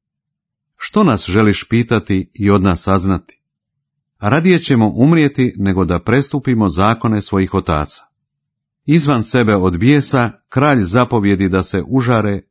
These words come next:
tave i kotlovi. Kada ih užariše, zapovjedi da se naočigled ostale braće i majke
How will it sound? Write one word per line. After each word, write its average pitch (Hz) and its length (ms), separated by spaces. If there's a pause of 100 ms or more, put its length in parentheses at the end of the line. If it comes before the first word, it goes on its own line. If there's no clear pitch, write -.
(200)
tave 131 460
i 110 60
kotlovi. 76 500 (760)
Kada 131 260
ih 143 180
užariše, 127 760 (280)
zapovjedi 104 680
da 98 160
se 95 180
naočigled 104 720
ostale 127 460
braće 117 400
i 101 40
majke 104 500